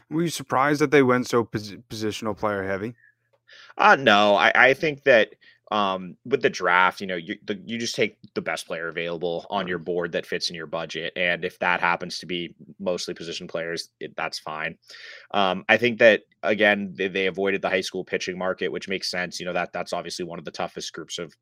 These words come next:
Speaker 2: prospects to develop. There's, takes a while. So it's, I think it's noteworthy that they, again, went back to the, mostly the college pitching well. Um, you know, it seems like that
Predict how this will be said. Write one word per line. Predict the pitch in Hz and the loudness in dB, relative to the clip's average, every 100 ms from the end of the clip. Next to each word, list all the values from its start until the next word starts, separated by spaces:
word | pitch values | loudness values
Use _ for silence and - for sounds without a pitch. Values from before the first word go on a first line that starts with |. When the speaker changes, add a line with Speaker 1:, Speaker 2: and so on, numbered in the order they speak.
| _ | _
Speaker 2:
prospects | - 85 - 90 - | -4 -4 -4 -6 -4
to | |
develop. | 85 80 85 85 - | -6 -4 -4 -4 -6
There's, | 85 78 - - - - - | -8 -10 -14 -18 -20 -20 0
takes | 104 - | 0 0
a | |
while. | 92 90 90 87 87 | 0 2 2 2 0
So | - 87 82 - - - | -2 -4 -4 -12 -20 -12
it's, | 95 - - | -10 -10 -2
I | 98 | 0
think | 95 98 | 0 -2
it's | 92 - | -4 -4
noteworthy | 95 87 92 90 92 | -4 -2 -2 -2 0
that | 90 90 | -2 -2
they, | 87 | -4
again, | 82 87 90 | -2 -4 -4
went | 90 | -4
back | 90 90 | 0 0
to | - | -2
the, | 92 | -6
mostly | 90 - 90 | -4 -4 -8
the | |
college | 87 95 90 87 - | -4 -2 -2 -4 -6
pitching | 92 87 87 | -8 -8 -6
well. | 90 85 85 - | -4 -4 -6 -10
Um, | - 85 82 82 82 _ _ _ _ _ _ - - | -14 -10 -10 -12 -18 _ _ _ _ _ _ -16 -10
you | 95 | -8
know, | 87 | -6
it | |
seems | - 98 | -6 -6
like | 87 85 | -6 -8
that | 90 85 | -8 -10